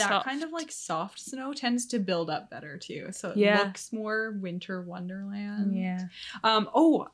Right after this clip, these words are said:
Speaker 2: actually, I was just thinking, I, I don't know if they still do this or not, but in Belleville, one of the parks, I think it's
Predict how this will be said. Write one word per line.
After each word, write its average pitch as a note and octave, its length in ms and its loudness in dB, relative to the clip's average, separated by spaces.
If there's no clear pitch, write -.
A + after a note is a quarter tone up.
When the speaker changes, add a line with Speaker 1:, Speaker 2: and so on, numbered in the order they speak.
Speaker 2:
actually, A#3+ 280 2
I A3 40 2
was A3 120 -2
just C#4 180 0
thinking, D4+ 420 0
I, G3+ 140 4
I G3+ 220 2
don't B3+ 160 0
know C4+ 60 -2
if C4+ 100 -8
they C4 100 0
still G#3 320 -2
do G#3 140 0
this F3+ 180 -6
or F#3 60 -2
not, E3 280 -6
but F#3+ 120 -2
in F#3 180 0
Belleville, G3+ 760 0
one A3+ 160 0
of A#3 80 -4
the A3+ 100 -4
parks, G3+ 360 -4
I - 60 -2
think C4+ 160 -2
it's - 540 -10